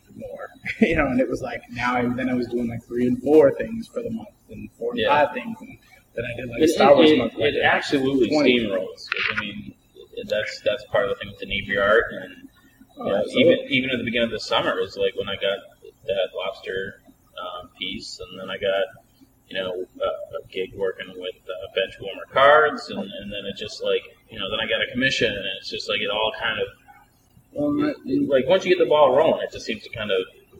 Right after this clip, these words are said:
Speaker 2: take on a life of itself.
Speaker 1: Well, absolutely. I think there's opportunities to do a lot of things. It's not until you're looking for them that you actually, that they will come to you. Or not, you're not, at this point, you're probably not even looking for them, and they still come to you, but it's because people see that you're out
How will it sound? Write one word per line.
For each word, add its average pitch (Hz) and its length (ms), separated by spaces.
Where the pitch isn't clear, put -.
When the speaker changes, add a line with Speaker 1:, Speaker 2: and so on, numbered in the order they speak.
Speaker 2:
take 107 160
on 104 100
a 95 60
life 101 160
of 95 60
itself. 90 420
Speaker 1:
Well, 139 140
absolutely. 139 440
I - 40
think 123 160
there's 110 160
opportunities 110 880
to - 60
do 104 240
a - 20
lot 127 220
of - 140
things. 110 320
It's 113 180
not 123 160
until - 180
you're - 140
looking - 360
for - 120
them - 180
that - 100
you - 180
actually, - 540
that - 80
they 98 380
will 95 80
come 139 220
to 117 140
you. 104 160
Or 110 80
not, 135 160
you're 151 120
not, 156 200
at - 60
this 170 160
point, 131 120
you're 110 120
probably 123 220
not 113 240
even 135 240
looking - 320
for 98 180
them, 101 120
and 104 100
they 107 60
still 135 220
come 107 180
to - 120
you, 101 100
but 107 120
it's - 160
because - 280
people 131 200
see 120 220
that 113 100
you're 98 160
out 104 80